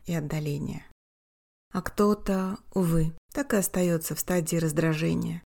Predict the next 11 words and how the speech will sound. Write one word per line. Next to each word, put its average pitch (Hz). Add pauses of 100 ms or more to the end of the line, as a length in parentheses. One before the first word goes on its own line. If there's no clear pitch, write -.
или 160
в 156
стадии 160
дистанцирования, 151
отдаления. 151 (480)
Нам 202
не 196
всегда 214
хватает 165
сил, 202
мудрости 165